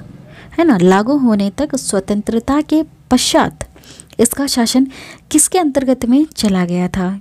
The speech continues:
किसके अंतर्गत में चला गया था? तो इसका correct answer है नाइनटीन थर्टी फ़ाइव के भारत सरकार अधिनियम के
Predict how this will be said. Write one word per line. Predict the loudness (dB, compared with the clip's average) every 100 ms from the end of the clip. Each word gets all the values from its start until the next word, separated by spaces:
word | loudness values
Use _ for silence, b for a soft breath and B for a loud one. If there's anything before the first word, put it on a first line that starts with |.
| -6
किसके | -4 -2
अंतर्गत | -2 0 0
में | 0
चला | -2 -2 -2
गया | -2
था? | -2 -4
तो | -4
इसका | -6 -6
correct | -6 -4
answer | -4 -2
है | -4 B B B B
नाइनटीन | 2 2 4 2 4
थर्टी | 2 2
फ़ाइव | 0 0 0
के | 0
भारत | 0 0 0 0 -2 -2
सरकार | -4 -4 -4 -4 -4 B B B B -2
अधिनियम | 0 4 4 4 2
के | 0 0